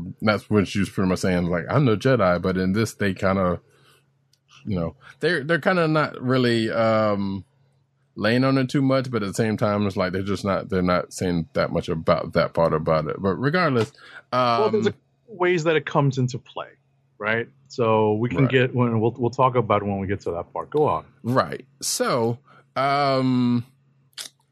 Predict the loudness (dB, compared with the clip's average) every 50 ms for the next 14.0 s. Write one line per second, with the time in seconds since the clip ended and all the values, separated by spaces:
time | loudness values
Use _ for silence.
0 | _ -4 -2 -2 0 0 0 0 0 0 0 2 2 2 2 2 2 2 0 0
1 | 0 0 0 0 0 0 0 -2 -2 -4 -4 -6 -6 -4 -2 -2 -4 -2 -2 -2
2 | -2 -2 0 2 2 4 4 2 2 0 -2 -4 -6 -2 0 2 2 2 2 2
3 | 2 2 2 2 2 2 2 0 -2 -2 0 2 2 2 4 4 2 0 -2 -6
4 | -14 -16 -10 -6 -4 -2 -2 -2 -2 -2 -4 -4 -8 -16 _ _ _ _ -4 0
5 | 2 2 4 4 4 4 4 4 4 2 0 -2 _ -20 -20 -20 -20 -20 -12 -4
6 | 0 2 4 4 4 4 2 0 0 -2 -6 -4 0 2 2 2 2 0 -2 0
7 | 2 2 0 0 0 0 0 2 2 2 2 0 -2 0 2 4 4 4 4 4
8 | 4 2 2 -2 -2 0 0 0 0 0 -4 -8 -6 -2 0 2 2 2 0 -2
9 | -6 -10 -6 -2 0 2 2 4 2 2 2 0 0 0 0 0 -2 -2 -4 -8
10 | _ _ _ _ _ _ _ _ _ _ _ _ _ _ _ _ _ _ _ _
11 | _ 2 2 2 2 2 0 0 0 0 0 0 -2 -2 -2 -4 -6 -10 -20 _
12 | _ -2 0 2 2 2 0 0 0 0 0 0 -2 0 0 0 2 2 2 2
13 | 2 0 -4 -6 -4 -2 -2 -2 -2 0 0 2 4 4 4 2 2 0 -4 -10